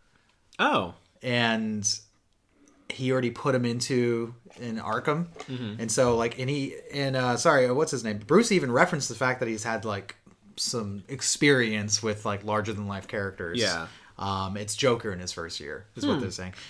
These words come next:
Speaker 2: And there's a scene that they cut, uh, where they interact with each other <clears throat> in Arkham. Like, he
Speaker 1: Interesting.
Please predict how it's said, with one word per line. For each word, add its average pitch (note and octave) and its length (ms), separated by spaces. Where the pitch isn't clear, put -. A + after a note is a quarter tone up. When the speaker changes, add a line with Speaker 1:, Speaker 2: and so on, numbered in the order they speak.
Speaker 2:
And A#2+ 80
there's B2+ 160
a A2+ 60
scene B3 300
that B2+ 100
they G#2+ 100
cut, B2 460
uh, A2+ 220
where A2+ 140
they A2 120
interact A#2 400
with - 80
each F#2+ 140
other D#2+ 260
<clears throat> - 260
in F3 540
Arkham. A2+ 440
Like, G#2 120
he B2 60
Speaker 1:
Interesting. G2+ 300